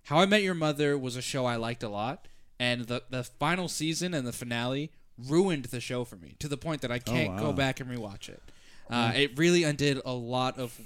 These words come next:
Speaker 1: what that was. Dexter is a show that kinda splits the middle. The first four seasons are incredible.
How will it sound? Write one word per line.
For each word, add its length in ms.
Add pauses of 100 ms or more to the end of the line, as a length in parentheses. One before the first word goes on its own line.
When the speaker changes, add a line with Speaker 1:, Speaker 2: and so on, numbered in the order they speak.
(140)
Speaker 1:
what 260
that 220
was. 360 (460)
Dexter 520
is 200
a 60
show 280
that 140
kinda 220
splits 300
the 80
middle. 220 (420)
The 80
first 280
four 200
seasons 360
are 100
incredible. 600